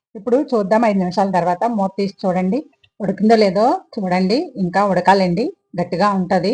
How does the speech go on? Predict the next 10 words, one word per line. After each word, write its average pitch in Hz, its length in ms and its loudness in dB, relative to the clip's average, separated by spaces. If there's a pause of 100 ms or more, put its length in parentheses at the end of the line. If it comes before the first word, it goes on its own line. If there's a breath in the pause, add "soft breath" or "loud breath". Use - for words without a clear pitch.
(140)
ఈ 147 180 -6
టైంలో. 170 320 0
ఇంకా 170 280 -2 (520)
ఒకసారి 190 400 -2
బాగా 185 160 2
కలిపేద్దాము. 180 640 -4 (120)
కలిపేసిన 170 440 -4
తర్వాత 175 400 -4
మళ్ళీ 180 320 -4 (640)
ఉడకనివ్వండి. 180 640 -4